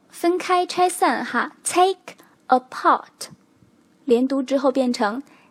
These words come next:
take apart，take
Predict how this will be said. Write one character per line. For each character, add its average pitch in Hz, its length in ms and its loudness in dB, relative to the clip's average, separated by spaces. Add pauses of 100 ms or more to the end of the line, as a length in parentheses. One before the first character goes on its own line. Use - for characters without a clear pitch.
(100)
take 285 380 0
apart，take - 2000 -2